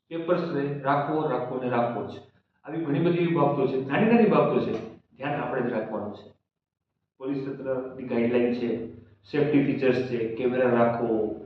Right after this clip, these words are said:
આગ ના લાગે, આગ લાગે તો એને, અ, બનાવને ટાળી, ટાળવા માટે ફાયર એન્ડ સેફટીનું આપણે બધું ગોઠવીએ છીએ. પણ સાથે સાથે આપણે પણ ધ્યાન રાખવું કે આપણા થકી કોઈ પણ બનાવ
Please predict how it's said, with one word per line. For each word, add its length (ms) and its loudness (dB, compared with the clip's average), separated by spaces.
આગ 280 0
ના 100 4
લાગે, 380 4
આગ 240 4
લાગે 240 6
તો 80 2
એને, 380 4
અ, 240 -6
બનાવને 420 4
ટાળી, 240 6
ટાળવા 360 4
માટે 280 4
ફાયર 240 6
એન્ડ 100 4
સેફટીનું 460 2
આપણે 220 0
બધું 320 2
ગોઠવીએ 420 2
છીએ. 380 -2
પણ 120 -14
સાથે 320 -6
સાથે 260 -2
આપણે 260 -2
પણ 160 0
ધ્યાન 200 4
રાખવું 260 0
કે 180 -4
આપણા 600 -2
થકી 500 -2
કોઈ 220 2
પણ 320 0
બનાવ 420 -2